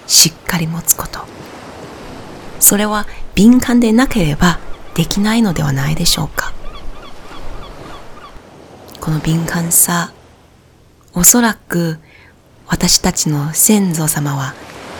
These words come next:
持っていました。狩りをしていた時、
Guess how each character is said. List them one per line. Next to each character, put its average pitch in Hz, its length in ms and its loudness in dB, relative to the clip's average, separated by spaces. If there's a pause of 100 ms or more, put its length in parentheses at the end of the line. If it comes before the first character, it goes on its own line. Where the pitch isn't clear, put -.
(140)
持 170 100 8
っ - 20 4
て - 240 0
い 147 100 2
ま 139 160 -2
し - 140 2
た。 - 120 -10 (2000)
狩 175 300 2
り 180 60 4
を 151 80 2
し - 140 -2
て - 120 -2
い 143 60 0
た 147 140 -4
時、 - 360 -8